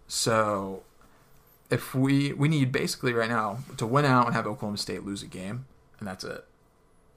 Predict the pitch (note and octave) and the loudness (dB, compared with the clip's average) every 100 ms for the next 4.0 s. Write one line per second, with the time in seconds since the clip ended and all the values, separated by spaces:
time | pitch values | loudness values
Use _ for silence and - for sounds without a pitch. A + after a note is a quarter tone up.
0 | _ _ _ _ _ _ _ _ _ _ | _ _ _ _ _ _ _ _ _ _
1 | _ _ _ - A#2 G2+ F#2+ - - E3+ | _ _ _ -8 -6 -6 -10 -4 6 8
2 | A#3+ A#3 F3 D3+ B2 A2+ C#3 C3+ B2+ A2+ | 10 8 6 6 6 4 2 2 2 2
3 | A2+ G#2 G#2+ G#2+ A2 G2+ G#2 - C2+ - | 0 0 -2 -2 -4 -8 -8 -12 -12 -14